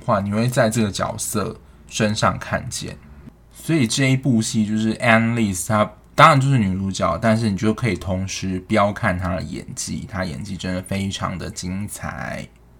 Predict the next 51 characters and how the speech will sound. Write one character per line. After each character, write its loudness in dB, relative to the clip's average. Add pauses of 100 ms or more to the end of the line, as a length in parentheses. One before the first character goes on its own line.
(160)
有 2
一 4
半 6
的 2
戏 2
剧 2
场 -2
景 -4
其 0
实 0
就 -2
是 2
在 4
他 -4
们 -4
课 0
堂 -8
上， -2
然 2
后 4
他 4
们 2
课 -2
堂 0
上 2
就 -2
是 2 (360)
法 8
律 6
系 0 (300)
学 -2
生 0
在 0
上 0
课 -6
一 -10
样， -2
然 2
后 4
我 4
觉 4
得 6
他 2
们 2
上 4
课 2
方 2
式 -2
真 -2
的 -2
是 0